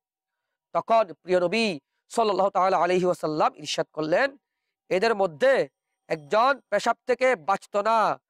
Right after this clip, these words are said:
আর অপরজন চুগলখড়ি করত।" অতঃপর প্রিয় নবী সাল্লাল্লাহু তাআলা আলাইহি ওয়াসাল্লাম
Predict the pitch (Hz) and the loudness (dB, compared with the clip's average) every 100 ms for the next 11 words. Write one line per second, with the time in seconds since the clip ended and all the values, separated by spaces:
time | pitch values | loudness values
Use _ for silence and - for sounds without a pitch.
0 | _ _ - 170 190 214 175 170 151 202 | _ _ -4 2 2 2 -2 -4 -2 0
1 | 233 - _ _ _ _ _ 185 240 294 | -2 -6 _ _ _ _ _ -2 0 0
2 | 285 285 277 - 262 226 147 - _ _ | 0 2 0 0 2 2 0 -6 _ _
3 | _ - 165 190 180 175 151 170 165 165 | _ -8 -6 -2 0 0 -2 -2 -2 0
4 | 185 180 175 170 180 180 196 196 208 208 | -2 -2 -2 -2 0 0 2 0 0 -2
5 | 220 214 220 214 156 | -2 0 0 0 -2